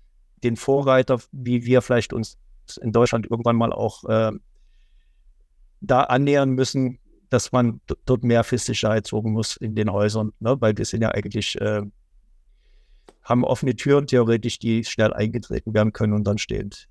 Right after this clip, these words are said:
jeder Einbrecher bei uns auch unter Tür hier in Deutschland.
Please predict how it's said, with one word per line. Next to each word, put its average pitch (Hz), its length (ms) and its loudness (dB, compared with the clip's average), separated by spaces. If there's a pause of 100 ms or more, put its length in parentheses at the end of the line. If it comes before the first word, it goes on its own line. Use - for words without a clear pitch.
(140)
jeder 107 260 2
Einbrecher 104 420 -2
bei 104 100 -8
uns 104 180 -4
auch - 140 -6
unter 98 240 -2
Tür 101 320 -2 (180)
hier 107 140 0
in 98 100 6
Deutschland. 101 580 -6